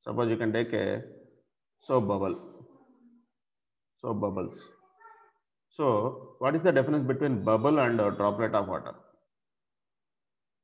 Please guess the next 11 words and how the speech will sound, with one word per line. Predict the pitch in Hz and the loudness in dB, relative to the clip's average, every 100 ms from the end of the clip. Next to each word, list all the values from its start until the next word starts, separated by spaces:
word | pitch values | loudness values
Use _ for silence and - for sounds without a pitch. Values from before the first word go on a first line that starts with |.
| _ _ _ - | _ _ _ -10
Bubble | 110 107 127 165 - - | -4 -2 -2 -2 -6 -10
and | 123 120 | -6 -4
a | |
droplet | 113 98 98 101 | -2 -4 -4 -6
of | 104 95 | -8 -8
water. | 95 - - - _ _ _ _ _ _ _ _ _ _ _ _ _ _ _ - | -10 -12 -20 -20 _ _ _ _ _ _ _ _ _ _ _ _ _ _ _ -6
Anybody | 123 127 127 | -2 0 0
can | 123 | -2
say | 113 113 | -2 -2
the | |
difference? | 110 107 131 - | -2 -4 -6 -12